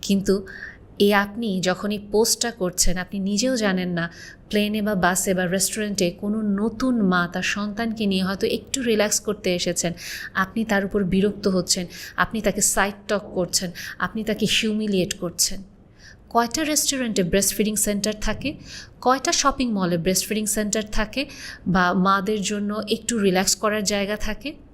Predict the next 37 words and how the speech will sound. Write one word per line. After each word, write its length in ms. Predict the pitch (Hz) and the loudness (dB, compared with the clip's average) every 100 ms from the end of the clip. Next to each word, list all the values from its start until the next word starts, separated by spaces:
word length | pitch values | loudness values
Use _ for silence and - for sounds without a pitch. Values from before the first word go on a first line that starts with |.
| - - - - - | -20 -20 -20 -20 -2
কয়টা 320 | 220 226 226 | 0 2 0
রেস্টুরেন্টে 520 | 285 - - 233 220 | -2 -2 0 -2 -2
থাকে? 380 | 226 190 170 - - - - - - - - - - - - | -2 -6 -8 -12 -14 -20 -20 -20 -20 -20 -20 -20 -20 -20 -2
কয়টা 300 | 214 233 285 | 0 2 0
ঘুরতে 340 | 240 247 - | -2 -2 0
যাওয়ার 240 | 247 240 226 | 0 2 2
জায়গায় 360 | 196 185 175 | 4 4 2
থাকে? 360 | 180 180 - - | -2 -4 -4 -2
আজকাল 360 | - 185 - 233 | 0 0 -2 -4
তাও 160 | 240 | -4
একটু 240 | 220 214 240 | -4 -4 -8
একটু 180 | 233 226 | -6 -6
হচ্ছে, 320 | 214 208 196 | -2 -2 0
আগে 180 | 180 220 | -2 -4
তো 100 | 254 | -8
কিছুই 420 | - 214 - 294 | -8 -6 -4 -4
ছিল 360 | - 240 190 | -2 0 0
না। 220 | 160 - - - - - - - - - - - - | 0 -4 -8 -16 -20 -20 -20 -20 -20 -20 -20 -20 -4
আমি 400 | - 190 247 - | 0 2 0 -2
সিম্পল 400 | - 240 240 311 | -2 -2 0 0
বলতে 260 | 262 247 208 | 2 2 2
পারি, 200 | 190 175 | 2 2
আমার 140 | 190 | 0
বড় 260 | 180 180 196 | 2 2 4
সন্তানের 520 | - 269 262 277 277 | 0 -2 -4 -2 -2
জন্ম 260 | 226 233 240 | 0 0 -2
হওয়ার 260 | 240 247 | 0 -2
পরেই 280 | 247 240 262 | 0 0 2
তো 80 | 277 | 2
আমি 120 | 262 | 2
ওরকম 260 | 254 262 262 | 0 0 0
কিছুই 400 | 269 - 285 277 | 0 0 0 0
পাই 260 | 214 170 | 2 2
নাই, 180 | 160 - - - - - - - | -2 -6 -14 -20 -20 -20 -20 -4
কিছুই 420 | - 277 285 285 | 0 2 2 2
দেখি 340 | 233 190 190 170 | 4 4 2 -6
নাই। 220 | 175 | -8